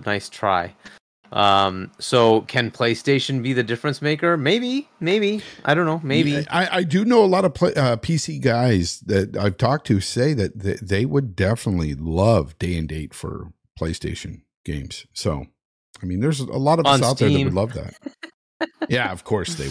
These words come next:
Speaker 2: would. That, that's their
Speaker 1: Yeah,
Speaker 2: number
Speaker 1: on
Speaker 2: one
Speaker 1: Steam.
Speaker 2: go-to. Yeah.
Speaker 1: So, yeah.
Speaker 2: But they still partake in that Epic launcher just to take those free games and run away, though. That's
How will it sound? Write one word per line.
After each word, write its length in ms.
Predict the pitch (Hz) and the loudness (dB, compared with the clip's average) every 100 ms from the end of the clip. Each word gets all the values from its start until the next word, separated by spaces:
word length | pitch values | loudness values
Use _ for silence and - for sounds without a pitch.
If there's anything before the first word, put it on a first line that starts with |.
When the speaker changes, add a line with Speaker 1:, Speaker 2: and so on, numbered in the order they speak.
| 62 | -8
Speaker 2:
would. 200 | 58 57 | -10 -2
That, 220 | 110 107 | -2 2
that's 280 | 127 127 - | 2 0 -2
their 240 | 113 107 | 0 0
Speaker 1:
Yeah, 380 | 104 - 156 117 | -2 2 6 6
Speaker 2:
number 140 | 98 | 6
Speaker 1:
on 60 | 120 | 4
Speaker 2:
one 100 | 120 | 2
Speaker 1:
Steam. 200 | 85 - | -2 -2
Speaker 2:
go-to. 360 | 92 92 - 76 69 | 0 -2 -4 -6 -4
Yeah. 340 | 85 87 73 - - - - | -2 -2 -2 -8 -16 -20 -6
Speaker 1:
So, 440 | - 104 98 95 92 | 0 0 0 -4 -2
yeah. 280 | 120 160 147 _ - _ _ _ - | 4 4 4 _ -20 _ _ _ 0
Speaker 2:
But 240 | 190 - | 0 4
they 100 | 180 | 2
still 340 | - - 196 208 | 2 0 -2 2
partake 520 | 190 175 - 202 185 | 0 0 0 -4 0
in 60 | 175 | 2
that 140 | 160 | 2
Epic 360 | - 165 185 - | 0 0 0 2
launcher 400 | 151 139 - 135 | 4 4 2 2
just 300 | 147 147 - | 4 2 0
to 60 | 139 | -6
take 280 | - 151 - | -4 -4 2
those 180 | 143 - | 2 2
free 240 | 147 143 | 2 4
games 360 | 131 143 151 135 | 6 6 6 6
and 160 | 127 | 6
run 140 | 123 131 | 6 6
away, 400 | 127 139 107 85 | 6 4 0 -2
though. 260 | 107 107 | 0 0
That's 460 | 110 131 131 - | 2 0 0 -6